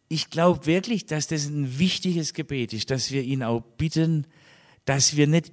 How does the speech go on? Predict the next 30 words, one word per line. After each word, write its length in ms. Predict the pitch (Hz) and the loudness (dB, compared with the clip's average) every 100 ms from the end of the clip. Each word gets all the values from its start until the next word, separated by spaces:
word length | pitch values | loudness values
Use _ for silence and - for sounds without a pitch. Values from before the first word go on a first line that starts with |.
| - | 2
immer 300 | 156 151 143 | 6 6 4
uns 320 | 151 135 - | 2 0 0
selber 320 | 156 151 127 | 2 2 0
durchsetzen 800 | 117 110 101 - 110 - 107 98 | 2 0 0 -4 -4 -8 -8 -4
wollen, 500 | 98 92 85 82 92 _ _ _ _ _ _ _ _ - | -2 -2 -4 -8 -10 _ _ _ _ _ _ _ _ -8
sondern 500 | - 131 123 120 120 | -2 0 0 -2 -2
dass 200 | 110 117 | -4 -4
es 120 | 117 | -4
uns 260 | 117 123 | -6 -8
wieder 240 | 123 113 110 | -8 -8 -8
wichtig 380 | 135 - 165 139 | -10 -8 -4 -2
wird, 300 | 147 - - - - _ _ | -4 -6 -20 -20 -20 _ _
dass 180 | - 120 | -4 -2
er 280 | - 127 135 | -2 -2 0
sich 240 | 135 123 | -2 -6
durchsetzt, 1080 | - 110 98 - 92 - - - - - - _ _ _ - | -6 -6 -4 -6 -8 -8 -10 -10 -20 -20 -20 _ _ _ -10
dass 240 | 107 - | -4 -2
sein 360 | 139 139 143 139 | 0 0 -2 -4
guter 380 | 127 123 131 110 | -6 -6 -6 -4
Wille 240 | 110 110 | -4 -6
sich 240 | 104 98 | -8 -12
durchsetzt. 960 | - 95 92 - - - - - - - _ _ _ _ _ _ _ _ _ _ _ _ _ _ - - | -10 -10 -10 -14 -16 -18 -18 -20 -20 -20 _ _ _ _ _ _ _ _ _ _ _ _ _ _ -16 -6
Also 360 | 110 - 117 101 _ - _ | -4 -4 -6 -6 _ -20 _
Vater 460 | - 123 120 113 101 | -2 0 2 0 0
unser 380 | 143 175 147 | 0 2 0
im 120 | 110 98 | -2 -2
Himmel 320 | 139 180 175 | 0 0 -2
und 180 | 123 117 | -6 -8
dann 160 | 117 | -8
kommt 320 | 117 139 135 | -8 -10 -10